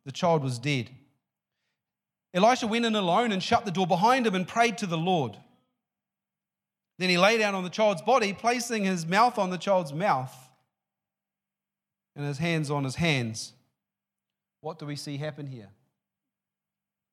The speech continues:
Elisha touches a dead body.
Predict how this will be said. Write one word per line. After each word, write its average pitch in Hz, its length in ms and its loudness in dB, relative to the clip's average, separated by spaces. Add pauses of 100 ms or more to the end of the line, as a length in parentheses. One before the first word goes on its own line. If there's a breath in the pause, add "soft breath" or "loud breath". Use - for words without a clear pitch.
(1700)
Elisha 151 360 -8
touches 131 400 -10
a 107 40 -10
dead 107 220 -6
body. 101 280 -4